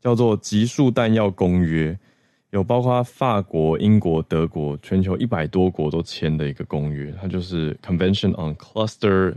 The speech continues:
Munitions，因为它是一，一，一束的，所以是一个 cluster 的概念。那主要的原因是这个集束弹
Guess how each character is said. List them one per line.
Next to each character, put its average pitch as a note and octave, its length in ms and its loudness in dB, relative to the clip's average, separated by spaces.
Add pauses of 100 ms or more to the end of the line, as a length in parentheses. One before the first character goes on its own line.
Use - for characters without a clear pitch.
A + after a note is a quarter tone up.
Munitions， F2+ 760 2
因 G#2 80 -2
为 G2+ 60 -2
它 G2+ 80 0
是 G2+ 240 -2 (580)
一， A2+ 280 -2
一， A2+ 160 -2 (120)
一 G2+ 100 -4
束 G#2 360 0
的， - 180 -8 (280)
所 - 80 -6
以 F2 40 -2
是 F2+ 140 -4
一 E2+ 40 -2
个 E2+ 100 -6
cluster F#2+ 520 -2
的 C#2+ 100 -6
概 D2+ 180 -4
念。 D2 200 -6 (420)
那 A#2+ 220 0
主 G2+ 200 0
要 C3 140 4
的 A#2 60 2
原 G2+ 160 4
因 G#2 200 4
是 G#2+ 160 0
这 G2+ 120 2
个 F#2 100 2
集 E2 180 -6
束 F#2+ 180 -2
弹 E2+ 240 0